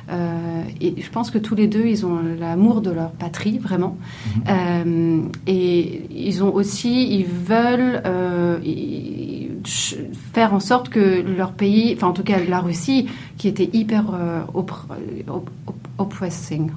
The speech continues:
Speaker 1: oppressing,
Speaker 2: Oh.
Speaker 1: euh,
Speaker 2: Réprimé.
Speaker 1: <laughs> ré-, voilà, qui réprimait vraiment. En mille neuf cent dix-sept, tout s'est sab-, aboli et, et donc, euh, ils, ils étaient quand même beaucoup plus, euh, joyeux. Donc en fait, je pense que le, le Love et Resistance, il y a, il y a ce thème qui fait que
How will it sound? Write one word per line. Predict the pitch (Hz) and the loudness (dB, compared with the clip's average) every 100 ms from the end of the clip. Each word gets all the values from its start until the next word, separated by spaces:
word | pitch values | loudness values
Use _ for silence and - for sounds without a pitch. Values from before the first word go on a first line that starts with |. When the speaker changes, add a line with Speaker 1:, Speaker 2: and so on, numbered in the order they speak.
| - | -4
Speaker 1:
oppressing, | 180 175 165 165 160 | -4 -4 -4 -2 0
Speaker 2:
Oh. | 180 | 0
Speaker 1:
euh, | 175 185 - - 254 - - | 4 4 4 4 4 4 2
Speaker 2:
Réprimé. | 120 135 - 120 139 151 - | 4 4 6 6 6 2 2
Speaker 1:
<laughs> | 240 208 | 4 6
ré-, | 247 | 6
voilà, | 233 247 220 | 8 6 6
qui | 220 208 | 6 6
réprimait | 214 214 220 214 | 8 8 8 10
vraiment. | 208 220 254 302 - | 10 8 8 8 6
En | 202 202 | 6 8
mille | 214 226 | 10 8
neuf | 214 | 6
cent | 214 | 6
dix-sept, | 190 196 254 262 - | 4 4 2 0 -2
tout | - 247 | -4 -2
s'est | - | -2
sab-, | 208 190 - - - | 0 -2 -4 -8 -4
aboli | 185 180 175 190 262 | 0 0 4 6 6
et, | 277 - 185 175 175 170 170 | 6 2 0 2 2 2 0
et | 170 | 0
donc, | 190 190 | 0 0
euh, | 185 175 170 170 | 0 2 0 0
ils, | 180 165 | 0 -2
ils | 165 160 | -4 -4
étaient | 175 180 | -2 -2
quand | 190 | 0
même | 190 185 - - | 0 0 -4 -10
beaucoup | 170 165 196 180 | -10 -4 -4 -4
plus, | - 202 196 - | -6 -6 -6 -4
euh, | 175 170 165 160 156 - - | -4 -2 -2 -4 -4 -6 -4
joyeux. | 165 165 185 214 214 196 | -6 -2 4 8 8 8
Donc | 120 | 6
en | - | 0
fait, | 175 | 0
je | - | 0
pense | 131 107 | 0 0
que | 220 | 2
le, | 196 190 190 | 4 2 2
le | 185 196 | 2 6
Love | 226 214 | 6 6
et | 196 | 4
Resistance, | 180 180 226 214 175 175 170 - | 2 0 0 0 2 0 0 -6
il | 180 | -4
y | |
a, | 175 165 | -2 -2
il | 175 | -2
y | |
a | 180 175 | -2 -2
ce | - - | -4 -4
thème | 185 - 233 240 | -2 2 4 4
qui | 220 - | 2 -2
fait | 208 | -2
que | 214 190 | 0 0